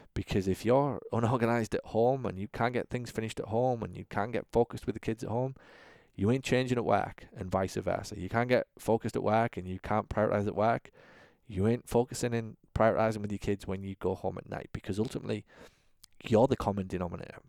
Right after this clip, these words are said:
You're the, you're the vehicle for all of the good and, and all of the not so good that's gonna happen, and it's ultimately your habits and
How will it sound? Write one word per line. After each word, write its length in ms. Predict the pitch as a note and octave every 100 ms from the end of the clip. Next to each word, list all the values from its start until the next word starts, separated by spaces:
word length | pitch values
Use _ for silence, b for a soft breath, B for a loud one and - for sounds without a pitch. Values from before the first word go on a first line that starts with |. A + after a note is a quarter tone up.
| _
You're 240 | - A2
the, 220 | C3+ A#2 - - B B B B
you're 140 | A2 B2+
the 80 | A2
vehicle 440 | A2 G#2+ - - -
for 180 | - F#2
all 200 | G2 G2
of 120 | -
the 180 | F#2 - _ -
good 260 | G#2 G2+ G#2+
and, 180 | G2 -
and 120 | G2+
all 160 | G2+ G#2
of 140 | G2+
the 160 | A2 G#2+ -
not 240 | A#2+ A2+
so 80 | -
good 180 | - G2
that's 180 | G2+ -
gonna 200 | G#2 G2
happen, 400 | - B2+ - F2
and 100 | F2+
it's 180 | F2+ A#2+
ultimately 340 | A2+ F#2 G#2
your 340 | G2+ G2 G2 - -
habits 540 | - G#2+ - - -
and 160 | F#2